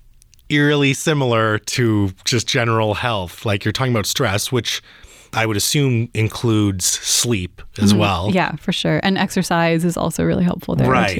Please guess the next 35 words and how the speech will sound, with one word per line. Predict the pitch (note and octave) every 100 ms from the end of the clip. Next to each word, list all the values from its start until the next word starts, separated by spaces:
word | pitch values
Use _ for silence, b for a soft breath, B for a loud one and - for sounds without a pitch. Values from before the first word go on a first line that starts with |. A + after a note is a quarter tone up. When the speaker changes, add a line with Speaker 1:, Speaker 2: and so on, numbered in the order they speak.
| -
Speaker 2:
too. | - - b b b b _ _
Speaker 1:
And | C3 C3
then | B2 A#2+
we're | A#2
talking | B2 A2+
about, | G#2+ G#2 -
you | A#2
know, | G#2 F#2+ G2
not | A2 G2 F#2+ _ -
drinking | - A2 F#2+ G2
to | -
excess | G2+ - G2 F2+ -
and, | G2 F2 E2+ B B B
<laughs> | B B - - -
and, | B2 B2
and | A#2+ A#2+
good | C#3 B2
lifestyle | B2 A2+ - B2
choices | G#2+ A#2+ G#2 G2+ F#2+
in | F#2+
general. | A2+ A2 F2+ F2
So | A2+
again, | G#2+ B2 G2+ F#2 F2+ -
there | G2+
seems | - G#2
to | -
be | G#2
that | G2+ F#2
mirror | F#2+ G2+ G2 F2+
between | F2+ - F#2+ F2+ E2+ - B B B B
your | G2+
general | G2 G#2 G2 F#2
health | F2+ F#2 F2+ G#2+
and | F2+
your | F2 E2 E2